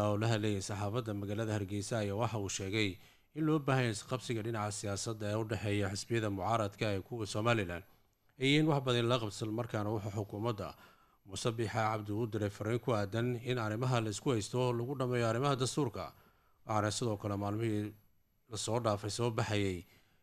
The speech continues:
hindisayaal ku saabsan qaabka iyo muranka u dhexeeya maamulka madaxweynaha uu ka yahay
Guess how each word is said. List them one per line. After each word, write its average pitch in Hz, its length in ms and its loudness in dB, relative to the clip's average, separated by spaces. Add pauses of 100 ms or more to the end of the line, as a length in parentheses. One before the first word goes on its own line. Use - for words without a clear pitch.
hindisayaal 135 500 4
ku - 100 -4
saabsan 104 460 0
qaabka 117 400 2
iyo 107 120 0
muranka 110 380 0
u 110 140 0
dhexeeya 110 480 2 (400)
maamulka 123 480 2 (380)
madaxweynaha 113 520 0
uu 104 120 0
ka 123 100 0
yahay 107 340 2